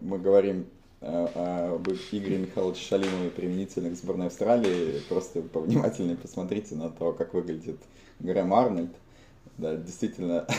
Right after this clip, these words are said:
<laughs> аналогии неизбежны. Э, я бы, конечно, сравнивал, уже, уже провел этот мостик, я бы, конечно, сравнивал,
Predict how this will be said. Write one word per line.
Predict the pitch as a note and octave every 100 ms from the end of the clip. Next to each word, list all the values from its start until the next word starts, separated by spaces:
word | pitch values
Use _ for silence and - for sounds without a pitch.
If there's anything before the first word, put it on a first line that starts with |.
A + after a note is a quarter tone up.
| -
<laughs> | - -
аналогии | G2 A2 B2 B2 A#2
неизбежны. | A2 A2+ A2 C#3 E3 A#2+ G2+ - - - - - - - -
Э, | G3+ G3+ G3 G3 G3 F#3+ F#3 - - - - - - - - - - - -
я | A#2+ A#2+ C#3
бы, |
конечно, | C3+ B2 A#2 -
сравнивал, | A#2 A#2+ G#2 G2+ F#2 E2+ - -
уже, | D#2+ F2+ F2+ F2 E2+ -
уже | F#2+ -
провел | G2 G2+ F2+
этот | - -
мостик, | G2+ - -
я | F2+
бы, | F2
конечно, | - - F#2+ F2+ -
сравнивал, | G2 G#2+ F#2+ F2+ E2+